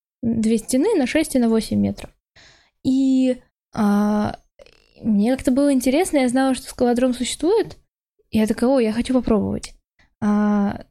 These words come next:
там надели страховку, все такое, я полезла. Там, конечно, был очень легкий скалодром. Видимо, чтобы человек не разочаровался и не убежал, не испугался, вернее. Вот. А,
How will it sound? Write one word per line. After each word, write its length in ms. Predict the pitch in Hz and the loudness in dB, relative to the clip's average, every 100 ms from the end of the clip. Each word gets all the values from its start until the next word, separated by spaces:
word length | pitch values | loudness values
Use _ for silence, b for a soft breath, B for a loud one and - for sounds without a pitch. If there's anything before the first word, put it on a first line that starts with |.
| - - | -20 -6
там 240 | 202 202 208 | -4 -2 -2
надели 280 | 202 220 214 | -2 -2 -2
страховку, 720 | 254 269 494 - 302 285 269 | -2 0 -2 0 0 0 -2
все 140 | - | -8
такое, 300 | 233 - 370 | -6 -2 0
я 80 | 262 | 0
полезла. 400 | 226 226 302 254 | 0 0 0 0
Там, 140 | 220 220 | 0 0
конечно, 220 | 247 233 | -2 0
был 100 | 240 | 0
очень 240 | 214 226 | 0 0
легкий 300 | 208 208 - | 0 0 -4
скалодром. 460 | - - 208 269 403 - b b - | -8 -2 0 0 -2 -8 b b -2
Видимо, 240 | 226 226 | 0 0
чтобы 220 | 220 226 | 0 -4
человек 260 | - 240 226 | -2 -2 0
не 80 | 233 | 0
разочаровался 640 | 226 214 240 233 214 - | 0 0 0 0 0 0
и 20 | 226 | 0
не 100 | 226 | 0
убежал, 360 | 240 277 427 427 B B | 0 0 0 -4 B B
не 160 | 247 240 | -2 -2
испугался, 500 | - 247 226 214 226 | 0 0 0 0 -2
вернее. 360 | 220 220 214 - B B B B | 0 0 -2 -4 B B B B
Вот. 400 | 226 233 226 214 - | -2 0 -2 -4 -8
А, 380 | 220 214 214 208 | -4 0 0 0